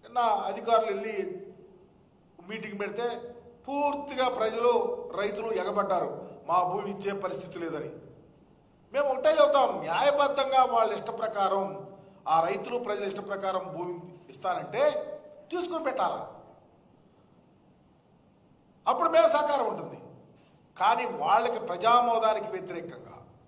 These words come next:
రైతులకు వ్యతిరేకంగా మీరు కానీ చర్యలు తీసుకుంటే వైఎస్ఆర్ కాంగ్రెస్ పార్టీ ప్రజల పక్షాన, రైతు పక్షాన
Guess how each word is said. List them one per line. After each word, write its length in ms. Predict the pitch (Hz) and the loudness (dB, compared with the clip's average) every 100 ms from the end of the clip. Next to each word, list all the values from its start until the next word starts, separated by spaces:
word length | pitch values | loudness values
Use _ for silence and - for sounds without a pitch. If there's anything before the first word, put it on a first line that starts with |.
| - _ - - | -20 _ -10 -2
రైతులకు 400 | 214 285 294 269 | -2 -2 -2 -2
వ్యతిరేకంగా 800 | 233 220 202 185 156 143 110 - - - - _ _ _ _ _ | 0 0 0 -4 -6 -8 -8 -10 -20 -20 -20 _ _ _ _ _
మీరు 200 | 160 202 | -10 -4
కానీ 180 | 196 214 | -4 -4
చర్యలు 360 | - 185 196 196 | -4 -6 -4 -6
తీసుకుంటే 460 | 190 196 170 190 | -6 -8 -8 -6
వైఎస్ఆర్ 520 | 165 170 190 185 180 | -4 -4 -2 -2 -2
కాంగ్రెస్ 420 | 165 175 180 - 175 | -2 -2 -4 -8 -8
పార్టీ 320 | 165 165 165 160 - - - | -8 -6 -8 -10 -16 -20 -6
ప్రజల 360 | 170 196 226 220 | -4 2 4 4
పక్షాన, 580 | 202 - 196 190 175 | 0 0 0 2 0
రైతు 220 | 160 180 175 | -2 -6 -6
పక్షాన 600 | 175 170 170 165 151 | -6 -4 -4 -2 -4